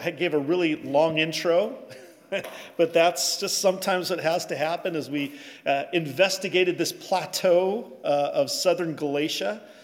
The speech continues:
But the basics really are this, uh, because we're hopping back into the passage, is that we're seeing in Acts, here in Acts thirteen and fourteen, really the fulfillment of what Jesus promised.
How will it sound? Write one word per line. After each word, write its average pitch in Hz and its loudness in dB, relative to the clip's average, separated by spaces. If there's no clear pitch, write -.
But 180 0
the 175 2
basics 233 2
really 185 0
are 151 6
this, - -2
uh, 131 -8
because 135 -6
we're 143 -6
hopping 175 -2
back 160 0
into 151 -6
the 151 -10
passage, 165 -6
is 151 -2
that 160 2
we're 180 4
seeing 233 2
in 226 -2
Acts, - -4
here 165 -4
in 160 -6
Acts 170 -6
thirteen 196 -4
and 175 -8
fourteen, 156 -8
really 208 2
the 160 0
fulfillment 175 0
of 170 0
what 190 0
Jesus 214 -4
promised. 262 -6